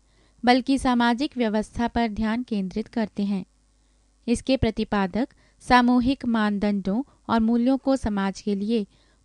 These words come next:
मूलभूत समझते हैं। वे सामाजिक परिवर्तन को धीरे-धीरे और व्यवस्थित रूप में होता हुआ देखते हैं। संरचनात्मक कार्यात्मकवाद को समझने के लिए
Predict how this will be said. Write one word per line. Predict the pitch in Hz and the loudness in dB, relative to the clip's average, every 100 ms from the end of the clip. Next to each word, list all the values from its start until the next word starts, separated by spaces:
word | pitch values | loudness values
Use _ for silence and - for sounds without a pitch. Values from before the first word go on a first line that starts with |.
| 240 | 2
मूलभूत | 262 262 254 285 277 - | 4 4 2 0 0 -8
समझते | - 240 226 - 196 | -2 0 0 -2 -4
हैं। | 190 180 185 _ _ _ _ _ - | -2 -4 -8 _ _ _ _ _ 0
वे | 226 | 0
सामाजिक | 240 220 214 208 254 | 2 2 2 0 -2
परिवर्तन | 233 214 202 196 214 | -2 0 0 -4 -6
को | 214 262 | -2 -2
धीरे-धीरे | 254 220 208 190 226 240 208 233 _ _ - | 0 -2 -2 -2 0 0 0 -4 _ _ -4
और | 226 240 | 0 2
व्यवस्थित | 247 233 240 - 311 269 | 2 2 0 0 -4 -2
रूप | 233 214 - | -2 -2 0
में | 226 | -2
होता | 208 196 202 | 0 -2 -2
हुआ | 196 208 226 | -2 -2 0
देखते | 233 190 - 190 | 0 -4 -4 -2
हैं। | 190 - _ _ _ _ _ _ _ _ _ _ _ | -2 -6 _ _ _ _ _ _ _ _ _ _ _
संरचनात्मक | - 262 262 277 - 262 254 - 269 - | -4 2 4 4 2 2 2 2 -2 0
कार्यात्मकवाद | 285 233 226 220 226 220 208 208 202 | 0 2 0 -2 -2 -6 -2 0 0
को | - 240 | 0 -2
समझने | 233 214 196 - 190 | 0 0 -2 -2 -6
के | 196 196 | -2 -4
लिए | 196 202 | -2 -4